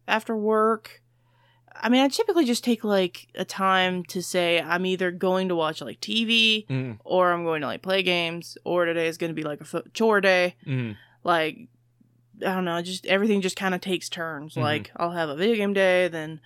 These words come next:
Speaker 1: watch a T V day, or then chores day, then errands day,
Speaker 2: Mm.
Speaker 1: where you
Speaker 2: Well,
Speaker 1: run
Speaker 2: it's
Speaker 1: all
Speaker 2: good
Speaker 1: the
Speaker 2: to have
Speaker 1: groceries.
Speaker 2: priorities that way, because, like, a lot of people kinda discount hobbies, and that's something that upsets me.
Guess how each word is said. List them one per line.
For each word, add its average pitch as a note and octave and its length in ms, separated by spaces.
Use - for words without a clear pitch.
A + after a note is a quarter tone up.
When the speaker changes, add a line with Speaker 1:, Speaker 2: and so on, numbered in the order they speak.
Speaker 1:
watch F3 200
a D3 60
T G#3 180
V A3 120
day, F#3+ 460
or D#3+ 120
then D#3 260
chores B3+ 340
day, G#3 440
then E3 420
errands B3 440
day, G#3+ 500
Speaker 2:
Mm. - 40
Speaker 1:
where F3 120
you E3 120
Speaker 2:
Well, E3+ 80
Speaker 1:
run F#3+ 60
Speaker 2:
it's G#3+ 60
Speaker 1:
all G#3+ 60
Speaker 2:
good G#3+ 80
Speaker 1:
the - 40
Speaker 2:
to A3+ 60
have G3+ 120
Speaker 1:
groceries. E3 200
Speaker 2:
priorities C#3 240
that C#3 160
way, C3+ 120
because, B2+ 300
like, B2 180
a B2 100
lot E3+ 180
of F3 60
people C3 400
kinda C3 200
discount A#2 420
hobbies, G2+ 400
and G#2 80
that's G#2+ 100
something A2+ 240
that G2+ 180
upsets - 380
me. G2+ 120